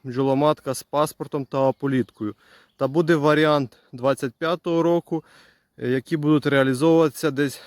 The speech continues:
десяте п'ятнадцяте червня, провірені на печатний розплід. Попереднє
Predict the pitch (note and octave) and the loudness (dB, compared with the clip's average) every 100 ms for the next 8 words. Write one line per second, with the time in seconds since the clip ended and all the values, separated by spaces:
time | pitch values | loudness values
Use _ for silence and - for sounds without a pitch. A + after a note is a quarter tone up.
0 | - B2 C3 D#3 D3 C#3 - C3+ C#3+ C#3 | -12 -10 -4 -2 -2 -6 -8 -4 0 -2
1 | - C3 - E3+ E3+ E3 C#3+ _ - C#3 | -2 -4 0 0 0 -4 -6 _ -4 0
2 | C#3+ D#3+ D#3 D3 C3 C3+ - C#3+ C#3 C3+ | 2 2 2 0 -2 -4 -2 -2 -2 -4
3 | C3 - C3+ A2+ - _ _ - _ _ | -6 -6 -4 -4 -4 _ _ -20 _ _
4 | _ D3 D#3 E3+ F#3+ E3+ F3 | _ -6 2 4 4 2 -2